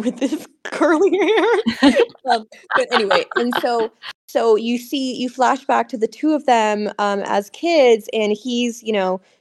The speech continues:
Speaker 1: doing his thing, looking fancy, whatever. And then she's, you know, he's reading this, like, economic textbook at, like, six years old or something.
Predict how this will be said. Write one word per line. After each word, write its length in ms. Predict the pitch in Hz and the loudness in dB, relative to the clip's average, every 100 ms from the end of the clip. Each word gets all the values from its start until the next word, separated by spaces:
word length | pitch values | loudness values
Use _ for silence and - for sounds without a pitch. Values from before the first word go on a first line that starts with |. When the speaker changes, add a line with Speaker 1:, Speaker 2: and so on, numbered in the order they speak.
| _ | _
Speaker 1:
doing 240 | 214 214 214 | 0 2 2
his 240 | 214 202 | 0 -2
thing, 340 | - 185 180 180 | 2 2 2 2
looking 280 | 180 185 185 | 0 0 -2
fancy, 440 | 170 151 165 180 | -2 -2 -2 -2
whatever. 600 | 175 170 156 151 147 160 - | 2 2 2 2 0 0 -2
And 160 | 180 | -2
then 140 | 175 180 | -2 -4
she's, 500 | - 196 190 190 - _ _ - | -6 -4 -4 -6 -12 _ _ -4
you 100 | 185 | 0
know, 300 | 170 156 - _ - | 2 0 -2 _ -12
he's 340 | 214 208 208 - | -4 -2 -2 -4
reading 400 | 202 208 208 190 | -2 2 4 4
this, 180 | 180 180 | 2 2
like, 160 | 170 - | 0 2
economic 540 | 170 170 151 151 165 | 0 0 -2 -2 -2
textbook 440 | - 156 - 165 165 | -2 -4 2 2 2
at, 100 | 147 | 0
like, 140 | 156 | 0
six 260 | - 147 - | -2 -6 -2
years 160 | 160 156 | -2 0
old 180 | 139 | 0
or 60 | 160 | -2
something. 360 | 175 170 156 | -4 -4 -6